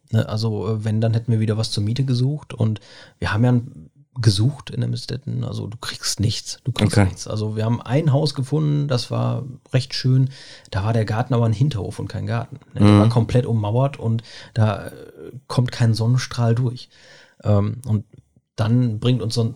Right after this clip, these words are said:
Speaker 1: wir wollen ja kein größeres Haus. Es geht um uns, unseren Garten, ne? Wir, unsere Wohnung, die mögen wir total gerne. Und ich sag mal, der Kleingarten, wo wir jetzt, äh, gepachtet haben, da fährst du zwei Minuten mit dem Fahrrad hin.
Speaker 2: Mhm.
Speaker 1: Ne? Also ich find's optimal.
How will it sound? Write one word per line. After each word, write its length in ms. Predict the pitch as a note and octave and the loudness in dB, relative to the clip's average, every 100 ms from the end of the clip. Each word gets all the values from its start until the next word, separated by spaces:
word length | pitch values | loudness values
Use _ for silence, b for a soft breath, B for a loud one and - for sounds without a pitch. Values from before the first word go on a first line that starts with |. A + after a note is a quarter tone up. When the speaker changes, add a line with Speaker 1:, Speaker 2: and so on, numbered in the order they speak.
| G2+ | -4
Speaker 1:
wir 120 | G#2+ | 0
wollen 140 | A#2 | 2
ja 60 | A#2+ | 2
kein 160 | - A2+ | 0 0
größeres 380 | A#2 - - | 0 -2 -4
Haus. 220 | C3+ - G2+ | -6 -6 -6
Es 100 | - | -6
geht 140 | G#2 | -6
um 80 | A#2+ | -6
uns, 140 | A#2 | -6
unseren 280 | - A2+ A#2 | -6 -2 -2
Garten, 460 | A#2 B2 A#2 G2 G#2 | 0 -2 -2 -6 -8
ne? 200 | A2+ B2 _ _ | -8 -8 _ _
Wir, 280 | A2+ A2+ - | -4 -4 -2
unsere 260 | A2+ A#2+ | 2 2
Wohnung, 240 | G#2 A#2+ C3 | 4 2 2
die 100 | A#2 | 0
mögen 300 | A2+ A2 A#2 | -2 -2 -2
wir 80 | A2 | -6
total 320 | G#2+ A2+ G#2+ | -6 -4 -2
gerne. 320 | G#2 A#2+ C#3 - B B B B B | -2 -2 -4 -8 B B B B B
Und 380 | - G2+ G#2 - | 2 2 0 -8
ich 100 | - | -10
sag 140 | A2 A2+ | -6 -4
mal, 80 | |
der 80 | G2+ | -4
Kleingarten, 480 | F#2+ C3 D#3 - G2+ | 0 0 0 -4 -8
wo 80 | G2 | -8
wir 60 | G2+ | -8
jetzt, 240 | - - | -8 -6
äh, 340 | C3 - - A2 _ _ _ _ _ _ _ _ - | -2 -2 -2 -6 _ _ _ _ _ _ _ _ -2
gepachtet 560 | A#2 - A2+ - - | 0 0 -6 -8 -8
haben, 400 | G2+ G#2 A#2 A#2+ - _ | -2 0 0 -2 -12 _
da 80 | - | -20
fährst 600 | - - - - F#2+ - | -18 -18 -10 -4 -2 -2
du 40 | - | -4
zwei 200 | F#2+ G#2+ | -4 -2
Minuten 260 | A2 A#2 | -4 -2
mit 60 | A2+ | -2
dem 80 | A2 | -2
Fahrrad 320 | A#2+ A#2 - | -4 -4 -4
hin. 160 | B2 - - | -6 -8 4
Speaker 2:
Mhm. 380 | G#2+ G#2+ A2+ C3+ _ - | 8 8 8 4 _ -8
Speaker 1:
Ne? 200 | G2 A2 | -6 -6
Also 300 | A2 G#2 G2+ | -6 -6 -8
ich 120 | - | -8
find's 180 | - G#2+ | -6 -4
optimal. 540 | - - G#2 G#2+ A#2+ | -6 -6 -4 -2 -2